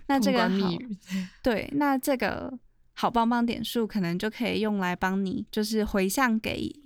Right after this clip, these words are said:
Speaker 1: 冤亲债主。那他们可能是因为很痛苦，所以会来找你讨债，会来让你的生活陷入一些负面的情况。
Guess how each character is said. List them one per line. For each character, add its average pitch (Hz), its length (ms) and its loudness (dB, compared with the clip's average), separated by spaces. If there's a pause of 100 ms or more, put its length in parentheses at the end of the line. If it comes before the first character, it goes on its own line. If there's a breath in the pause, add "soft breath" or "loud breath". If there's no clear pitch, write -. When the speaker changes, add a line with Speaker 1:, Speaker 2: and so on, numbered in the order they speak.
Speaker 1:
冤 269 220 6
亲 269 240 2
债 226 200 2
主。 - 200 -6
那 262 120 4
他 294 140 2
们 269 140 4
可 214 140 0
能 175 140 0
是 196 140 -2
因 233 80 2
为 233 80 2
很 - 220 -4
痛 214 200 0
苦， - 200 -8
所 220 160 0
以 202 40 2
会 226 140 0
来 185 140 0
找 180 160 0
你 185 100 0
讨 - 300 -4
债， 190 200 -2
会 214 160 0
来 196 120 2
让 208 200 0
你 175 80 -2
的 - 160 -6
生 196 320 -2
活 - 220 -4
陷 185 320 0
入 190 180 -2
一 190 60 0
些 185 300 -2
负 196 260 0
面 196 200 0
的 175 120 -2
情 247 300 -6
况。 - 280 -4